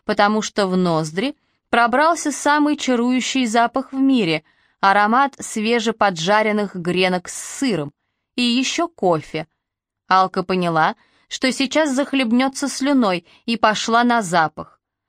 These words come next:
Он привёл её на кухню, где сидела пантера, уткнувшись в неизменный ноутбук. Гренки жарились на сковороде. "Угощайся", буркнула панта, щёлкая мышкой.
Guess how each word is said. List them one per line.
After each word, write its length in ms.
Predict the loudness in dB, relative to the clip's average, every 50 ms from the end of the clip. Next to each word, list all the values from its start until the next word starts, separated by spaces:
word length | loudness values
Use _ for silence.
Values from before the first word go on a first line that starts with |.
| _ _ -2
Он 220 | 0 0 0 0 0
привёл 420 | -2 -2 0 2 2 2 2 2
её 240 | 0 0 0 0 2
на 180 | 2 2 0
кухню, 460 | 0 0 -4 -4 -4 -2 -2 -2 -2 -4 _ -20 -14 -6
где 260 | -2 -2 0 0 0 -2
сидела 420 | -2 -2 -2 0 0 2 2 0
пантера, 720 | 2 2 0 2 0 -2 -2 0 0 0 2 0 0 -2 -4
уткнувшись 840 | -6 -10 -10 -8 -6 -4 -2 0 0 -2 -2 -4 -6 -6 -6 -8 -14 _ _ _ -12
в 140 | -8 -4 0
неизменный 840 | 0 0 0 0 -2 -2 -2 -2 -2 0 0 2 2 2 0 0 0
ноутбук. 720 | 0 0 0 0 -2 -2 -4 -4 -4 -6 -8 -8 -8 -14 -20 _ _ _ _ _ _ _ _ -8
Гренки 480 | -4 -2 0 0 0 -2 -2 -2 -2 -2
жарились 520 | 0 2 2 2 2 2 0 -2 -2 -2
на 100 | -2 -2
сковороде. 800 | -2 -4 -6 -4 -2 0 0 0 0 -2 -4 -4 -4 -4 -6 -8 _ _ _ _ _ _ _ _ _ _ _ _ -4
"Угощайся", 880 | -2 0 2 2 2 0 -2 -2 0 2 2 2 0 -2 -4 -4 -4 -2
буркнула 480 | -2 -2 -4 -2 -2 -2 0 0 -2
панта, 520 | 0 0 2 2 2 2 0 0 0 -2 -2 _ _ _ -14
щёлкая 640 | -10 -6 -2 0 2 2 0 0 0 0 0 2 2
мышкой. 640 | 2 0 0 -2 -4 -6 -12 -8 -10 -10 -10 _